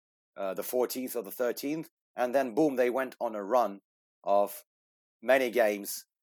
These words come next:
without a loss, many games unbeaten, and I think they've only been stopped by Zenit last weekend. And actually, I've watched most of that game. They, uh, there were certain spells when they played better than Zenit.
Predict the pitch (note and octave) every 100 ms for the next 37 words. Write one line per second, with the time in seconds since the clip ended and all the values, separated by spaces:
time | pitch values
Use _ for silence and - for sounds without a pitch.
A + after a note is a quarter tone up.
0 | _ - G#2+ A2+ G#2+ G#2+ C3+ D#3 - -
1 | _ _ G#2 A2+ A2 A#2 G#2+ A2+ G2+ C3+
2 | C3+ A#2+ A2+ A2+ C3+ C3 A#2 C#3 C#3+ B2
3 | A#2 - A#2+ - A2+ G#2+ G2 C3 G#2 G#2
4 | G2 - A#2 B2+ B2+ B2+ - _ _ _
5 | - A#2 A2 - C#3+ - - A2+ G2+ G#2+
6 | - G#2+ G#2 F#2+ A2+ - - A#2+ A2 A2+
7 | F#2+ G2+ A2 G#2 G2+ G2+ G#2 G2 - _
8 | _ _ _ _ - G#2 G2+ G2 G2 G#2
9 | G#2 G#2+ - C#3+ B2+ A#2 - B2+ A2+ A2
10 | A2 A2 A#2 A2+ F2 B2+ C#3 G2+ F2+ E2+
11 | D#2